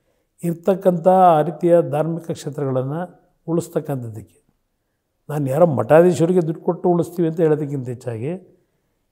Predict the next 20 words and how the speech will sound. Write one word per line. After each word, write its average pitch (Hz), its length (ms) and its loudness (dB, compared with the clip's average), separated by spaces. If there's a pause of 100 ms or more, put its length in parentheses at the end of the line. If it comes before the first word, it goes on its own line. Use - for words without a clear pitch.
(140)
ಇಡೀ 196 420 2
ರಾಜ್ಯದಲ್ಲಿ 170 640 2
ಹಲವಾರು 156 540 4
ದೇವಸ್ಥಾನಗಳ 170 560 0
ಪರಿಸ್ಥಿತಿ 160 480 -2
ಏನಾಗಿದೆ. 135 360 -4
ನಮ್ಗೆ 196 280 -2
ಮೊನ್ನೆ 175 240 -4
ಉದಾಹರಣೆಗೆ 175 640 -2 (520)
ನಾನು 160 100 -6
ಶಿಡ್ಲಘಟ್ಟಕ್ಕೆ 165 580 0
ಹೋಗಿದ್ದೆ. 113 520 -10 (720)
ಒಂದು 170 480 0 (720)
ಸಾವಿರಾರು 175 380 6
ವರ್ಷದ - 240 -4
ಹಿಂದಿನ 165 300 0
ದೇವಸ್ಥಾನ 131 520 -2 (960)
ಇವತ್ತು 180 220 0
ಪಾಳು 170 260 6
ಬಿದ್ದಿದೆ. 131 680 -4